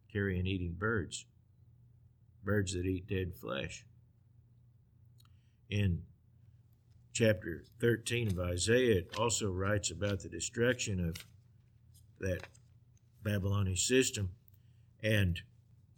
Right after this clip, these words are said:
notice what it says here in Isaiah chapter thirteen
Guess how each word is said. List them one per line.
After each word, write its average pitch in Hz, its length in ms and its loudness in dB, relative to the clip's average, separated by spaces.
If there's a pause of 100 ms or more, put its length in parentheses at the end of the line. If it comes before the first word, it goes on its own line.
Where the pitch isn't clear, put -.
notice 135 340 6
what 123 120 4
it 92 120 -2
says 107 320 4
here 107 160 4
in 95 80 0
Isaiah 95 420 2
chapter 87 380 -4
thirteen 107 720 -4